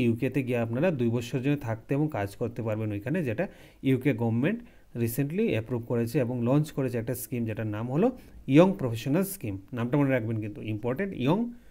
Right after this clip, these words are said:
প্রফেশনাল স্কিম। আর এই স্কিমের বিশেষত্ব কী, সেগুলো আমি বলে দিলাম। আপনাদের বয়স কী হতে হবে, আপনাদের সেভিংসে কত টাকা থাকতে হবে, ঠিক আছে? এখন থেকে দেখা যাক তেরো নম্বর টপিকটা। এখানে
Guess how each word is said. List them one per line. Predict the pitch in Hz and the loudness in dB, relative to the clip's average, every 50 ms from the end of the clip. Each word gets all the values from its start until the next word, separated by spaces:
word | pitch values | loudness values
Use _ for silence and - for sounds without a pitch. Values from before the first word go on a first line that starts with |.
| - - - - - - | -20 -20 -20 -16 -6 -2
প্রফেশনাল | 135 120 135 143 - - 175 202 214 190 196 | 0 0 0 0 2 2 2 2 2 0 -2
স্কিম। | - - 143 190 233 233 - - - - - - - - | -2 0 0 0 0 -2 -6 -14 -20 -20 -20 -20 -16 -6
আর | - 117 131 | 0 4 4
এই | 156 190 196 196 - - - - - - | 4 4 2 0 -8 -16 -14 -8 -6 -6
স্কিমের | - - - 160 160 165 185 196 156 123 123 | -6 -4 0 2 2 4 4 2 2 0 -2
বিশেষত্ব | 117 143 175 160 - 196 180 - - 185 190 | -2 -2 -4 -4 -4 -6 -6 -4 -4 -4 -2
কী, | - 233 233 - | -2 -4 -2 -4
সেগুলো | - 127 113 117 113 110 | -4 -4 -2 -2 -2 0
আমি | 113 113 104 104 | -2 -2 -4 -2
বলে | 110 113 143 143 | -2 0 0 2
দিলাম। | 160 185 226 262 254 - - - - - - - - - - - - 117 | 2 2 2 0 -2 -6 -14 -20 -20 -20 -20 -20 -20 -20 -16 -8 -6 -4
আপনাদের | 107 113 120 113 117 110 101 | -2 0 0 2 2 2 2
বয়স | 113 127 143 143 - - | 2 2 0 0 -2 -2
কী | 147 151 143 | 0 2 2
হতে | 147 151 151 170 | 2 2 2 2
হবে, | 170 190 220 185 127 | 2 4 2 2 0
আপনাদের | 117 120 117 113 113 113 - | 0 -2 -2 -2 -2 -4 -4
সেভিংসে | - 113 117 135 135 131 - 151 - | -4 -2 0 0 0 -2 -2 -4 -4
কত | 127 110 113 101 | -2 -2 0 0
টাকা | 110 107 101 - | 0 -2 -2 -4
থাকতে | 104 95 - - 110 98 | -8 -10 -8 -6 -6 -6
হবে, | 92 92 - - - - - - - - - - - - | -6 -6 -10 -14 -16 -18 -18 -18 -20 -20 -20 -20 -14 -8
ঠিক | - 123 139 156 | -2 0 2 2
আছে? | 151 - 233 262 - - - - _ - - - - - - - - - - 123 | 2 2 -2 -4 -4 -10 -20 -20 _ -20 -20 -20 -20 -20 -20 -20 -20 -10 -6 -6
এখন | 117 113 117 110 107 117 | -4 -4 -2 -4 -2 -2
থেকে | 104 131 165 214 - - - - - _ - - 120 | 0 0 0 -2 -2 -8 -20 -20 -20 _ -10 -6 -4
দেখা | 110 110 127 120 | -2 0 0 0
যাক | 143 143 - | -2 -2 0
তেরো | 127 120 117 131 139 | 0 2 2 4 4
নম্বর | 139 143 151 151 160 | 4 4 4 4 2
টপিকটা। | 151 147 175 175 - - 262 277 - - - - - - - - | 2 0 0 -2 0 -2 -2 -2 -2 -10 -20 -20 -20 -14 -8 -4
এখানে | 120 117 143 135 | 0 2 2 2